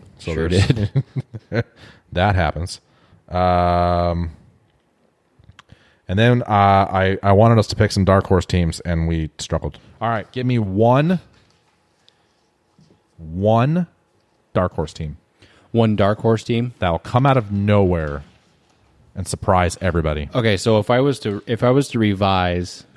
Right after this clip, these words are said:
Speaker 1: There's no revisions.
Speaker 3: No, honestly, if I was to revise, um, I would put Pittsburgh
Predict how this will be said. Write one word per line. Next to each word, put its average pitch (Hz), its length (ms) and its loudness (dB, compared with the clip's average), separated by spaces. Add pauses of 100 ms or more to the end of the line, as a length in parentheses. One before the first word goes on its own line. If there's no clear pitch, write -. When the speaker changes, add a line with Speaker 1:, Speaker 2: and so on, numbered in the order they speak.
(440)
Speaker 1:
There's - 1300 -20
no 113 80 4
revisions. 87 500 -2
Speaker 3:
No, 117 140 4
honestly, 104 440 2
if 104 140 0
I 117 80 4
was 131 160 2
to 143 100 0
revise, 90 640 -2 (460)
um, 98 640 -2 (1600)
I 113 120 0
would 113 260 2
put - 520 -2 (1120)
Pittsburgh 98 800 0